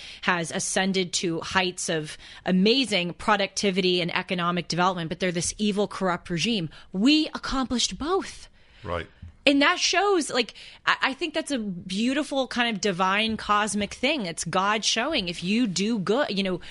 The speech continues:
Speaker 1: you will do
Speaker 2: So
Speaker 1: well both
Speaker 2: that,
Speaker 1: materially
Speaker 2: so
Speaker 1: and
Speaker 2: now let me
Speaker 1: values-wise.
Speaker 2: go to my third point that I
Speaker 1: We
Speaker 2: made.
Speaker 1: did that.
Speaker 2: So here, it, right up your alley.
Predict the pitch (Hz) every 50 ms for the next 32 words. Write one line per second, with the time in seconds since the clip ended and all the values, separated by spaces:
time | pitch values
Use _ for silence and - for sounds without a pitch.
0 | - - - - 185 214 254 247 277 240 202 175 214 226 196 185 233 233 233 240
1 | 214 233 220 214 - - 214 113 233 233 - 240 226 233 254 247 226 220 220 226
2 | 233 220 220 220 220 220 220 240 285 330 349 349 339 - - 226 208 185 180 -
3 | - - 104 107 - - - 120 120 120 113 - - 98 92 85 78 - 85 80
4 | - 226 285 339 359 - - - 339 403 392 - 427 381 320 247 - - - -
5 | - - - - - - 101 90 82 80 95 110 110 110 113 - - - - 110
6 | 113 - - 107 95 95 101 123 131 127 123 123 123 131 131 117 113 101 92 80
7 | 76 62 - -